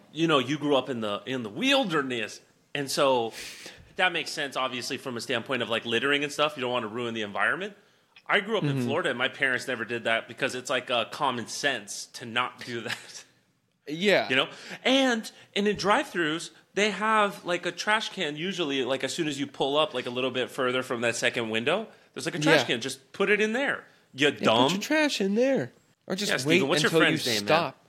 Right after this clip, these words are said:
Speaker 2: The car has to stop eventually, and there's gonna be a trash can somewhere nearby.
Speaker 1: This guy's an idiot. Um, and Steven's an idiot. I, I said it. I, I don't know.
Speaker 2: Why? <laughs> All right, Steven, I think
Speaker 1: So
Speaker 2: ta-, take that approach.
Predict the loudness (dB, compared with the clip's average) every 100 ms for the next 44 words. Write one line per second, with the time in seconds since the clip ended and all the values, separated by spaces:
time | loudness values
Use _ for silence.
0 | _ _ _ _ _ _ -14 0 2 4
1 | 0 0 -6 -4 0 0 0 -2 -2 -2
2 | -2 0 0 -2 -4 -4 0 0 2 2
3 | 0 0 -2 -2 -2 0 0 0 -2 -2
4 | -4 -4 -2 -2 -4 -8 _ _ -20 -14
5 | -2 -2 0 -4 -4 -6 -8 -12 _ _
6 | _ -8 -2 -2 -2 -2 0 2 2 -2
7 | -4 -6 -8 -10 -12 -12 -18 -14 -6 -2
8 | 0 0 -2 -6 -10 -20 _ -6 -2 0
9 | -2 -2 4 4 4 -4 -16 -10 0 2
10 | 2 -2 -6 -6 -6 -6 -6 -2 -4 -4
11 | 2 4 4 2 -2 -4 -2 -2 -4 0
12 | 0 4 2 2 0 0 0 -8 -16